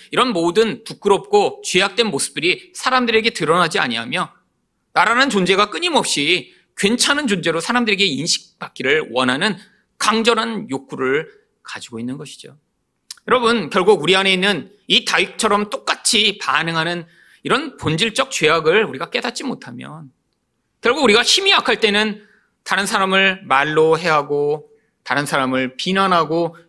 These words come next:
욕하는 그런 행위를 하지만 결국 어떤 사람이 힘을 가지게 되면 그 힘을 사용하여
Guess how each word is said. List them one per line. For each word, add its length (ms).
욕하는 680
그런 320
행위를 460
하지만 540
결국 260
어떤 220
사람이 320
힘을 300
가지게 300
되면 460
그 120
힘을 360
사용하여 600